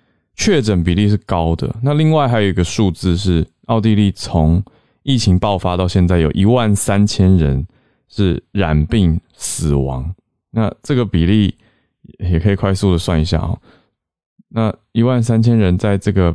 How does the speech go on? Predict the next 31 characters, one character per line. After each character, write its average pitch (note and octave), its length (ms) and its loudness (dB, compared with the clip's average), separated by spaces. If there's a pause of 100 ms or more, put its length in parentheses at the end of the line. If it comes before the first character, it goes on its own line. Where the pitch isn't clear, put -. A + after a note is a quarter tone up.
(100)
八 G#2+ 180 -2
百 F#2 220 -4
九 F#2 260 -2
十 F#2 260 -2
万 G#2+ 260 0
里 D#2+ 100 0
面， E2+ 260 2 (540)
其 - 100 -4
实 A2+ 140 4
算 A2+ 200 -2
下 G#2+ 180 0
来 D#2+ 260 0 (880)
就 B2 180 0
有， G2+ 240 2
也 G2+ 140 2
是 A#2 160 0
百 G2+ 320 -2
分 C3+ 240 0
之 C3 420 0 (100)
零 B2 380 2
点 F#2+ 360 0 (100)
一 A#2 260 2
四， - 360 -4 (340)
百 F2+ 120 -2
分 F#2 80 2
之 F#2+ 60 2
零 F2+ 140 2
点 F2 180 0
一 D2+ 80 0
四， - 240 -8 (320)
就 E2+ 220 -4